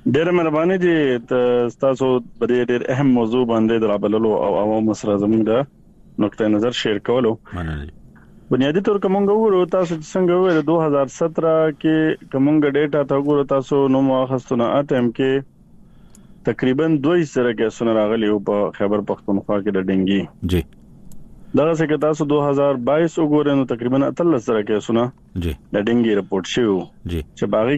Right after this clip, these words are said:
Speaker 1: کې، آه، لس، پنځلس، شل پورې ډیتس هم رپورټ شوي وو.
Speaker 2: او.
Speaker 1: دې دوه کاله کې خواري مونږ دا وکړه چې کوم بریډینګ سایټس دي، کوم
Speaker 2: هم.
Speaker 1: ځای چې د لاروا افزایش کېږي،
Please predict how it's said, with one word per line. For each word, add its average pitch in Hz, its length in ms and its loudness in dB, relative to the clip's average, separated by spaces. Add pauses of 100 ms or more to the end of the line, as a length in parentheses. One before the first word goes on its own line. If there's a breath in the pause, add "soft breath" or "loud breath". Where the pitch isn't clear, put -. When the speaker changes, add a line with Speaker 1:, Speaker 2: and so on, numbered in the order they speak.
Speaker 1:
کې، 113 140 0 (960 soft breath)
آه، 110 560 2 (560)
لس، 131 200 0 (200)
پنځلس، 123 520 0 (120)
شل 127 260 0
پورې 110 880 -2
ډیتس 135 320 -4
هم 170 160 2
رپورټ 98 380 -2
شوي 95 180 0
وو. 143 100 2 (200)
Speaker 2:
او. 82 120 -4 (840)
Speaker 1:
دې 226 180 2 (400)
دوه 196 200 2
کاله 175 260 2
کې 185 300 0
خواري 160 300 0
مونږ 185 180 2
دا 143 120 2
وکړه 147 420 -2
چې 151 60 -2 (100)
کوم 147 220 4
بریډینګ 160 380 2 (100)
سایټس 180 500 0
دي، 117 80 2 (180)
کوم 139 140 0
Speaker 2:
هم. 143 80 2
Speaker 1:
ځای 151 120 2 (100)
چې 147 80 2 (200)
د 131 460 0
لاروا 139 460 2
افزایش 110 580 -2
کېږي، 110 280 0